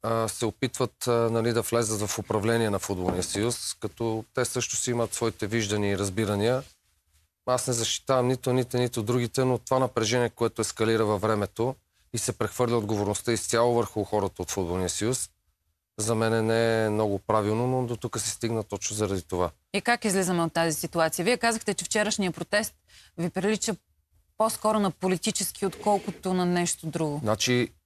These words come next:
Speaker 1: според мен е как се излиза.
Speaker 2: Да.
Speaker 1: Сяда се на една широка дискусия.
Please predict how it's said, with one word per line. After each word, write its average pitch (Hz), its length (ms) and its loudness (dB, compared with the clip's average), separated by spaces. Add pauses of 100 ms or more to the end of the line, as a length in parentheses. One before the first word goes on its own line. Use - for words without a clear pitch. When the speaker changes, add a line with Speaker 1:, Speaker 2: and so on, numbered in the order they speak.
(540)
Speaker 1:
според 98 340 -2
мен 113 180 4
е 107 60 0
как 92 200 -2
се - 120 -6
излиза. - 380 -8 (360)
Speaker 2:
Да. 175 220 2 (140)
Speaker 1:
Сяда 107 300 0
се 104 180 -2
на 101 60 0
една 101 160 2
широка 98 420 0
дискусия. 98 600 -4